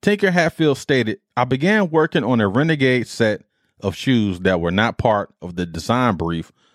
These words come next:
or marketing drive of Nike." Tinker wanted to expose the Nike Air Bubble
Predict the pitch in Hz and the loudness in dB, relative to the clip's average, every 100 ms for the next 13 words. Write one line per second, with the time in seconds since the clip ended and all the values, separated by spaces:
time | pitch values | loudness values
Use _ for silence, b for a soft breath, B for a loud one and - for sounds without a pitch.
0 | _ - 87 113 127 - 87 80 82 78 | _ -6 0 2 2 -2 -6 -2 0 0
1 | 76 - - 92 123 123 - - _ _ | -2 -8 -12 -4 0 0 -4 -14 _ _
2 | _ _ _ _ _ _ _ _ _ _ | _ _ _ _ _ _ _ _ _ _
3 | _ - - 139 165 147 131 135 127 120 | _ -6 0 2 2 2 2 2 0 -2
4 | 98 - - 127 127 120 98 95 113 123 | -4 -6 -2 0 0 -2 -2 -2 -4 -4
5 | 123 120 143 123 90 85 90 | -4 2 2 2 -2 -2 -8